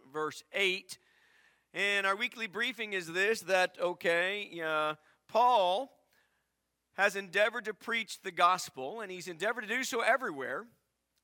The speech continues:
the gospel of God in Christ, in order to bring about obedience. Obedience not to him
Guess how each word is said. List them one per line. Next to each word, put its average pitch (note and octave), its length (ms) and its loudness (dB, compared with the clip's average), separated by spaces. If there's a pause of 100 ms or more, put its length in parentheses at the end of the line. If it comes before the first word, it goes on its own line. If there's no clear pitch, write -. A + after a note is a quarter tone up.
the D3 60 -16
gospel D#3+ 500 2
of D3 80 -8
God F#3+ 460 4
in F3 100 -10
Christ, A3 540 -2 (360)
in F3+ 120 -10
order C#4 340 -2
to C4 100 -4
bring A#3+ 240 -2
about A#3 260 4
obedience. G3+ 760 -4
Obedience A#3 880 -2
not B3 180 -4
to - 100 -4
him A#3 280 -2